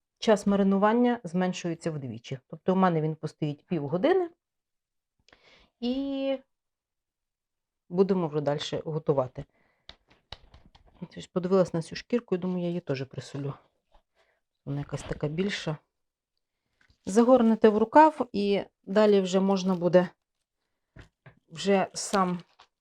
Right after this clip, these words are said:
сам рукав, отак, щоб, е, рулет якби не роз-, не розтягувався по сторонах, а таким щільним тримався, то вже поверху по плівці його замотати, е, шнурком, стягнути.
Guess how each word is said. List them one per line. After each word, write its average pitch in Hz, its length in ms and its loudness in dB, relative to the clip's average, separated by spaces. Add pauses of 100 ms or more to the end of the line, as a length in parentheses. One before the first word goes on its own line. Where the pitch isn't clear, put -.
сам 180 360 0
рукав, 247 360 8
отак, 180 300 6
щоб, - 200 -4 (260)
е, 151 600 2 (140)
рулет 185 360 6
якби 151 320 2
не 175 220 0
роз-, 160 600 -4 (1300)
не 175 100 2
розтягувався 175 640 6
по 175 120 -2
сторонах, 190 460 0
а 170 40 2
таким 170 300 -2
щільним 175 360 -2
тримався, 214 520 0
то - 180 -4
вже 180 260 2
поверху 190 640 4
по 170 240 2
плівці 185 680 -4 (380)
його 185 260 -2
замотати, 185 680 0
е, 160 600 2 (380)
шнурком, 170 520 0 (920)
стягнути. 160 680 0